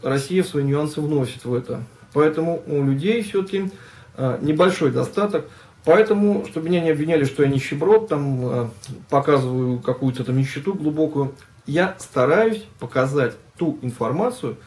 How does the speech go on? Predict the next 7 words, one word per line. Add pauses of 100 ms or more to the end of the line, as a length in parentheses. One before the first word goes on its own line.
(280)
которая
будет
полезна
для, (340)
э,
большинства
людей,